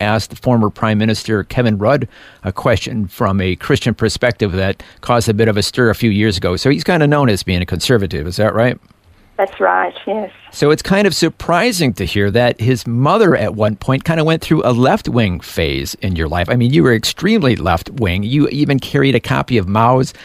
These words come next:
Speaker 1: Little Red Book. Is that right?
Speaker 2: That's exactly right. It's quite an interesting story.
Speaker 1: Well, we want to get right to it. We're gonna find out about you protesting at your university. But first, let's find out about your background growing up. Where were you born and raised?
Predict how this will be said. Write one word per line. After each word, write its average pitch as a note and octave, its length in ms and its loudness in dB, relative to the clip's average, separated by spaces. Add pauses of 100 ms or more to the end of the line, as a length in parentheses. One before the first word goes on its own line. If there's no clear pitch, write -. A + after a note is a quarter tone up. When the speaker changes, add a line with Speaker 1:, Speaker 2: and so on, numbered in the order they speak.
(140)
Speaker 1:
Little C#3 200 4
Red B2 300 2
Book. - 360 0
Is G#2+ 100 -2
that B2 160 2
right? D3+ 280 -2
Speaker 2:
That's - 880 -4
exactly G#3+ 520 2
right. G#3 440 4
It's G#3+ 200 -10
quite C4+ 260 4
an A#3+ 80 -2
interesting A#3+ 420 -6 (120)
story. A#3 480 4 (500)
Speaker 1:
Well, A2+ 160 4
we C#3+ 140 6
want C#3+ 160 2
to C#3 40 4
get C3 160 4
right C3+ 220 2
to D#3 180 2
it. F#3+ 80 2
We're C#3 100 0
gonna C3 140 2
find C3 280 2
out C3 120 2
about A#2+ 300 2
you A#2 140 2
protesting B2+ 760 -2
at G#2+ 220 -6
your A2+ 120 0
university. B2+ 600 0
But B2 180 0
first, C#3 360 0
let's B2+ 140 0
find B2 220 0
out A#2+ 160 2
about A2+ 320 0
your G2 140 -2
background A#2+ 540 0
growing A#2+ 240 2
up. - 160 -4 (240)
Where A#2+ 120 2
were B2 60 2
you B2+ 140 4
born C3 200 2
and B2+ 120 2
raised? C#3+ 340 0